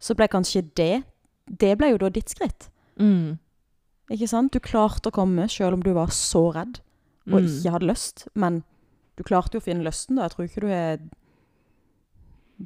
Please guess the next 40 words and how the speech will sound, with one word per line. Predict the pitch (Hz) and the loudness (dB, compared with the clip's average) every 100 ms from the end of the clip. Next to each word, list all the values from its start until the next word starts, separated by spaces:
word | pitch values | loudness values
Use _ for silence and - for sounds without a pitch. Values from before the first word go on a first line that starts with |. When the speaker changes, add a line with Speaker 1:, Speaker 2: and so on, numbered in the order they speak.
| - - | -6 -6
Speaker 1:
dratt | 160 - - | -6 -10 -6
deg | 180 | -4
selv | - 175 160 | 0 0 -2
etter | 165 | -4
hælene, | 165 156 156 160 269 | -4 -2 -2 2 4
men, | 208 170 170 - | 4 2 -2 -2
men | 180 180 | -2 0
det | 175 175 | 2 0
å | - 180 | 2 2
Speaker 2:
Det | 160 | 2
var | 160 | 2
så | 196 | -2
vidt. | - - - _ - | -4 -10 -20 _ 0
Speaker 1:
det | 233 | 10
å | 262 | 10
møte | 262 240 240 233 240 | 12 10 10 8 6
opp | 226 - - | 2 2 2
når | 196 202 | 2 2
en | 196 | 2
er | 175 185 | 0 0
så | - 185 175 | 0 2 2
redd | 165 185 214 | 0 -4 -2
da, | 156 156 - - | -2 -4 -12 -4
og | 196 | -4
ukomfortabel, | 190 185 208 226 180 160 | -2 -4 -2 -2 -2 -6
Speaker 2:
Mm. | |
Speaker 1:
det, | 185 185 185 175 170 - - _ _ _ _ _ _ _ _ _ _ - | -4 -2 0 -2 -4 -12 -20 _ _ _ _ _ _ _ _ _ _ -6
du | |
støtte | 220 - 240 - - | -6 0 0 2 2
alle, | 185 185 185 202 | 4 4 2 0
du | 196 | -2
så | - - 185 185 | -2 0 2 2
alle. | 190 190 196 208 - _ _ _ _ _ _ _ _ _ _ | 0 0 -2 -4 -10 _ _ _ _ _ _ _ _ _ _
Så | - 208 190 185 | -8 -4 -2 -2
du | 180 202 | 0 2
var | 170 | 2
jo | 233 | 0
med | 170 185 | -2 -2
på | - | -2
den | 175 170 165 | -4 -4 -6